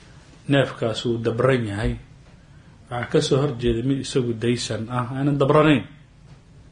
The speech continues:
Mid foofsan oo aanan xarig ku xirrayn. Haddaba, waxa laga hadlay waa maxay? Naska kanu nas meel uun ku xiran maaha, waa nas meel kasta geli kara markaad mutlaq maqashid.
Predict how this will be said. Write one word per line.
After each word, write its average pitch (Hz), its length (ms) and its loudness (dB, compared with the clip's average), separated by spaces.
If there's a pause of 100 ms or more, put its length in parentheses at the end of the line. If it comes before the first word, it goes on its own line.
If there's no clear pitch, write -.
(640)
Mid 139 300 2 (100)
foofsan 131 880 -2 (200)
oo 131 200 -2
aanan 117 240 -4
xarig 127 240 0
ku - 100 0
xirrayn. 117 380 2 (1200)
Haddaba, 151 580 2
waxa 135 220 2
laga 147 240 0
hadlay 127 220 0
waa 139 180 4
maxay? 135 400 0 (280)
Naska 139 520 0
kanu 127 300 2
nas 147 500 0 (1040)
meel 151 480 4
uun 131 120 -2
ku 160 120 -4
xiran 143 320 0
maaha, 117 320 -2
waa 117 100 0
nas 139 220 0 (120)
meel 139 200 2
kasta - 280 -4
geli 131 280 2
kara 107 320 -4
markaad 123 260 -2
mutlaq 131 300 0
maqashid. - 400 -10